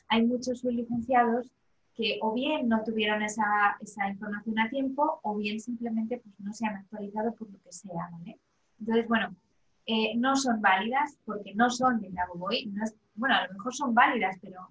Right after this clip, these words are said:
porque son de otro, de, de otro tipo de, de secuencias o de, o de códigos, eh, pero no son de Grabovoi, y es lo que él nos pedía. Como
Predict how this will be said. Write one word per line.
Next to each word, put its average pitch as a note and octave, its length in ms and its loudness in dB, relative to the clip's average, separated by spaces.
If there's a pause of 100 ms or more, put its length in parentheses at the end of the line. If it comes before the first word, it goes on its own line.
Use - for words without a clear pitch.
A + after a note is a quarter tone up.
(100)
porque - 220 -20
son G#3 180 -6
de G#3 180 -4
otro, G3 500 -10
de, G3 80 -18
de - 40 -18 (200)
otro - 200 -20
tipo G#3 240 -12
de, - 300 -20 (720)
de G#3 180 -6
secuencias A3 640 -2
o G3 40 -10
de, F3+ 280 -12
o - 160 -18
de F3+ 180 -14
códigos, A3+ 640 4 (560)
eh, G#3 380 -4
pero A#3 240 6
no C4+ 160 2
son A#3 260 2
de F#3+ 100 -4
Grabovoi, F3 480 -8
y G3 100 -6
es G#3+ 100 -4
lo A3 100 2
que A3+ 140 -2
él A#3+ 100 2
nos G#3+ 180 0
pedía. F3+ 440 -12
Como - 180 -20